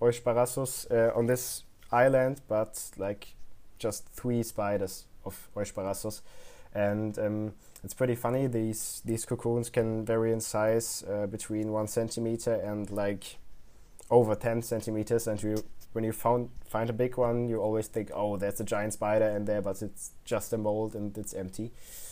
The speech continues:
Um, but another cool species I found there, some praying mantis-,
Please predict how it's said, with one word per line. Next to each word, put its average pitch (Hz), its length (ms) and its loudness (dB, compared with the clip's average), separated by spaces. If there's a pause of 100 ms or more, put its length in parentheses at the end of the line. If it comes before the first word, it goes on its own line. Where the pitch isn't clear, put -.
(240)
Um, 107 500 0 (560)
but 120 240 4
another 135 380 4
cool 135 240 2
species 139 500 -2
I 107 60 -2
found 110 320 -2
there, 127 240 2 (220)
some 120 560 2 (280)
praying 135 380 2
mantis-, 127 500 0